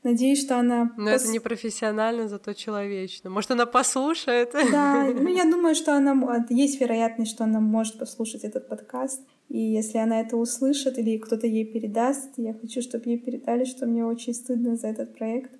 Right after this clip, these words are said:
Speaker 1: Но так было суждено, и я ни о чём, конечно, не жалею, именно в глобальном смысле.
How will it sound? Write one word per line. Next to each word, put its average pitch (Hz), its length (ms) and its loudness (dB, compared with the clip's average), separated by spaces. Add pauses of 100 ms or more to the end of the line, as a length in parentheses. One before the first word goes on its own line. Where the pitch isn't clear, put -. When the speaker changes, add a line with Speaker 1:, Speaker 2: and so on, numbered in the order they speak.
(300)
Speaker 1:
Но 277 280 4
так 311 260 2
было 294 200 6
суждено, 269 680 2
и 285 180 -2
я 226 240 0
ни 233 220 2
о 233 40 2
чём, 240 280 0
конечно, 220 400 -2
не 214 120 0
жалею, 233 720 0
именно 208 280 -2
в 214 80 -4
глобальном 214 540 0
смысле. 220 560 -6